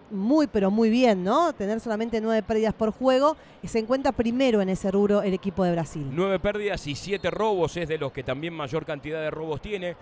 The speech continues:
Speaker 2: Es un equipo muy confiable a la cuota de, del goleo, al momento de anotar. Está tercero con la friolera de noventa y cuatro puntos, que es un montón.
Speaker 1: Es un montón, sí, tal cual.
Speaker 2: Y tiene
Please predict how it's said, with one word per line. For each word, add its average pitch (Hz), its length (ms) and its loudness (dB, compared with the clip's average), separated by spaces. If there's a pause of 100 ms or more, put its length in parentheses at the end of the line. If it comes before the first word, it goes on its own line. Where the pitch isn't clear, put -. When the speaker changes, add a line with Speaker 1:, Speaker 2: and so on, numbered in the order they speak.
(140)
Speaker 2:
Es - 100 -14
un 185 100 -6
equipo 175 300 -6
muy 185 160 -6
confiable 190 600 -6
a 143 100 -4
la 139 120 -2
cuota 170 300 -6
de, 123 720 -6 (400)
del 131 220 -6
goleo, 170 640 2
al 131 100 -4
momento 160 400 -6
de 139 100 -4
anotar. 165 540 -4 (280)
Está 156 200 -6
tercero 170 640 -4 (180)
con 139 140 -10
la 139 80 -8
friolera 175 400 -2
de 151 80 -2
noventa 135 380 -6
y 127 40 -8
cuatro 202 360 -6
puntos, 175 320 -10
que - 100 -16
es - 140 -10
un 147 160 -6
montón. 139 260 -6
Speaker 1:
Es 190 60 -2
un 190 80 -2
montón, 180 480 -2
sí, 190 120 -6
tal 180 160 -4
cual. 165 280 -2 (240)
Speaker 2:
Y 156 100 -10
tiene 170 1080 -8